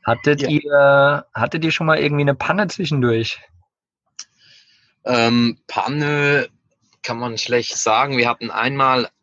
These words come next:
Speaker 2: ein Problem mit dem Bus, da war ich noch gar nicht da. Ich kann das jetzt einfach, so wie ich das erzählt bekommen habe, erzählen.
Speaker 1: Mhm.
Speaker 2: Einmal hatten wir ein Problem mit dem Sensor, der beim, der ist vor dem, äh, vor dem Auspuff, der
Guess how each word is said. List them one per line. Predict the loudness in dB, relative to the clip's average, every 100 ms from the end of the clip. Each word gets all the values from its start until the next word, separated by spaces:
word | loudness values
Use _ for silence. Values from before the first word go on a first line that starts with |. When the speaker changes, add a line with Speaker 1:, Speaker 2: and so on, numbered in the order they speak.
| _
Speaker 2:
ein | -8 -8 -12
Problem | -16 -4 0 0
mit | -2
dem | -6 -2
Bus, | -2 0 -2
da | 0
war | 0
ich | -2
noch | -6
gar | -4 -4
nicht | -4 -2
da. | 2 2
Ich | 0 -4
kann | -4
das | -2 -4
jetzt | -6
einfach, | -8 -6 -8 -8 _ _ _ _ _
so | -8 -6 -2
wie | 0 0
ich | 0
das | -2 0
erzählt | 0 2 0 -2
bekommen | -4 -4 -2
habe, | -2 0
erzählen. | -2 -2 0 2 0 -2 -6
Speaker 1:
Mhm. | -2 0
Speaker 2:
Einmal | 0 0
hatten | -2 -2
wir | -4
ein | -4
Problem | -6 -2 0 0 0
mit | -2 -2
dem | -4 -4 -8
Sensor, | -4 -2 0 2 2 2
der | 2 0 0
beim, | 0 0 -2 -6 -8 -10 -12 _ _ -20 -20 _ 0
der | 0
ist | 0 -6
vor | 0 0
dem, | 0 -4 -4
äh, | -4 -6 -6
vor | -2 -2
dem | -2
Auspuff, | -2 -2 -2 -2 -2 -4 -8 -2
der | 0 0